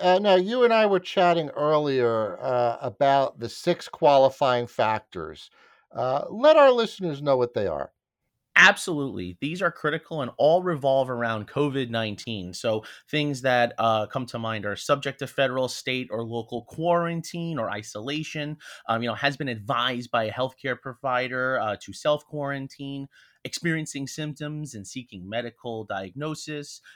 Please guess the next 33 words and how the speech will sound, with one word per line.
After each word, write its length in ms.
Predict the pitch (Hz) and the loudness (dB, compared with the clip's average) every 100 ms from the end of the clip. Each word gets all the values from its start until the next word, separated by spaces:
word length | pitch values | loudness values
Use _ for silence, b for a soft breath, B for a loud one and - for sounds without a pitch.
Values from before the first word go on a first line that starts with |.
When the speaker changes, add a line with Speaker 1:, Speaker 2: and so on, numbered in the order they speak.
| b | b
Speaker 2:
you 60 | |
know, 80 | 127 | -8
caring 440 | - - 185 165 | -8 -6 -4 -4
for 160 | 151 135 | -6 -8
someone 280 | - 117 101 | -8 -10 -10
who's 160 | 110 113 | -14 -8
subject 340 | 131 123 117 | -8 -8 -12
to 80 | - | -18
quarantine 720 | - - 151 143 143 147 139 139 | -16 -8 -8 -8 -10 -12 -12 -10
order 420 | 139 147 143 147 - | -6 -6 -6 -8 -8
or 140 | 117 | -10
has 160 | 117 117 | -8 -12
been 120 | 113 | -14
advised 540 | 98 92 139 156 151 | -14 -8 -4 -4 -4
to 80 | - | -10
self-quarantine 960 | 143 151 135 _ 147 139 135 - 135 131 | -8 -6 -6 _ -12 -10 -12 -12 -14 -14
due 180 | - 135 | -12 -12
to, 420 | 127 - 139 131 | -12 -12 -10 -6
um, 220 | 131 127 127 | -4 -4 -6
health 240 | 131 131 | -6 -8
concerns, 600 | - 135 - 135 131 131 - B B - | -10 -16 -10 -8 -8 -10 -18 B B -10
caring 140 | 466 523 480 - | -6 -6 -6 -6
for 220 | 240 233 | -4 -2
a 100 | 151 | -4
child, 680 | - - 170 185 92 90 | -4 -2 -2 -2 -6 -8
you 80 | 110 | -6
know, 140 | 113 120 | -6 -6
if 80 | |
the 80 | - | -8
child's 560 | 120 - 143 156 160 - | -10 -4 -4 -4 -6 -10
school 500 | - 147 151 160 156 | -8 -6 -4 -6 -6
or 260 | 110 101 - | -6 -6 -8
facility 640 | 95 - 139 151 151 156 | -18 -10 -6 -6 -6 -8